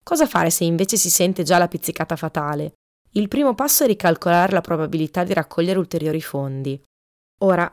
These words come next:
in un supremo atto di chiaroveggenza, farò questo calcolo per voi. La probabilità è zero. Rimangono tre opzioni. Chiudere l'azienda, aumentare gli incassi o diminuire le spese. Bisognerebbe chiudere l'azienda se si è certi che,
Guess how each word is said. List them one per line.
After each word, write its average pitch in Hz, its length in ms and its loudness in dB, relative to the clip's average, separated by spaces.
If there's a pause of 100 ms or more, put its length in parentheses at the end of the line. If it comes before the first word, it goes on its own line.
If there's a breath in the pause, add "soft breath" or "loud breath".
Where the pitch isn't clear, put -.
in 202 120 0
un 202 100 2
supremo 226 540 -2
atto 226 300 -2
di 185 120 -2
chiaroveggenza, 220 1040 -4
farò 214 320 -2
questo - 260 -4
calcolo 156 480 -4
per 196 200 -4
voi. 139 360 -6 (340)
La - 120 -6
probabilità 226 1000 -4
è 190 200 -4 (300)
zero. 151 560 -4 (580)
Rimangono 247 460 0
tre - 160 -4
opzioni. 147 580 -6 (640)
Chiudere 202 300 0
l'azienda, 202 680 -2 (260)
aumentare 190 440 0
gli 165 60 -4
incassi 190 720 -4
o 226 120 -2
diminuire 220 460 0
le 165 80 0
spese. 139 540 -8 (680)
Bisognerebbe 196 520 2
chiudere 175 260 0
l'azienda 180 480 0
se 170 140 -6
si 175 100 -2
è 175 60 0
certi 170 440 -4
che, 156 280 -2